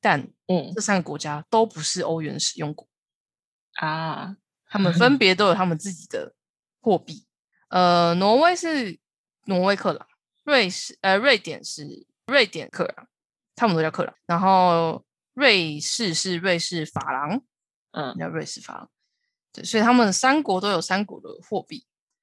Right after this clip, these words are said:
Speaker 1: 不过还好是我拿的是，我身上基本上用的是欧元嘛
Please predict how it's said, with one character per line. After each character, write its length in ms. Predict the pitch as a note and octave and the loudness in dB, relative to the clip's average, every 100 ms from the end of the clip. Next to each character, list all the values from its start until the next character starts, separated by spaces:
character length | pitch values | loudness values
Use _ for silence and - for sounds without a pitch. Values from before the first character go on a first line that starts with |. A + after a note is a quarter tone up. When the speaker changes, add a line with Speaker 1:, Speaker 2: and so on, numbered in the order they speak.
| _ _ _ | _ _ _
Speaker 1:
不 100 | - | -2
过 160 | F4 G4+ | 2 4
还 200 | C4+ G#3 | 4 4
好 200 | G3+ D#3+ | 4 4
是 220 | G3 A3 | 0 -2
我 140 | F3+ | -2
拿 200 | F3+ - D#3+ | -4 -8 -4
的 140 | E3+ | -2
是， 240 | E3+ - - | -2 -8 -6
我 100 | F3 | -2
身 160 | G3+ B3+ | 2 4
上 380 | C4+ A#3+ G#3 - _ _ - | 6 4 2 -4 _ _ -6
基 100 | A3+ | 0
本 80 | |
上 220 | F#3 F#3 G3+ | 0 0 0
用 160 | F#3+ | 0
的 80 | D#3+ | -2
是 80 | F3+ | -4
欧 260 | - D#3 | -6 -6
元 140 | D3+ - | -8 -12
嘛 100 | - | -18